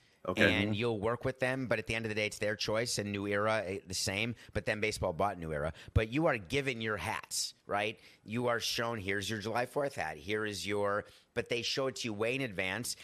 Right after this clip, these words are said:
Speaker 2: and if you really don't love what they're doing, you can tweak it, but remember, they're all pretty similar,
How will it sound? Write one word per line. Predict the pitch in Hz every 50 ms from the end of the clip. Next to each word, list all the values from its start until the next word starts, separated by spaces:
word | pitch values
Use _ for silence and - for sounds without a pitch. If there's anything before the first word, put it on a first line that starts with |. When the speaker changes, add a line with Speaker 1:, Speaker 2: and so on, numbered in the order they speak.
| - - -
Speaker 2:
and | 113
if | 117 - -
you | 110 107
really | 104 123 151 156 160 156
don't | 123 104 123 120 120 127 113 104
love | 110 113 117 107
what | 113 117 - -
they're | 120 110
doing, | 104 107 107 107 117 131 139 139 131 - - - -
you | 92 110 127
can | - - 127 110 104 104 95 -
tweak | - - - 147 165 160 - -
it, | 110 101 - -
but | 117 110 104 -
remember, | 107 110 110 120 143 156 139 120
they're | 101 104 101 107
all | 110 143 151
pretty | 147 - 131 117 110 92
similar, | - - - 101 95 101 113 127 143 147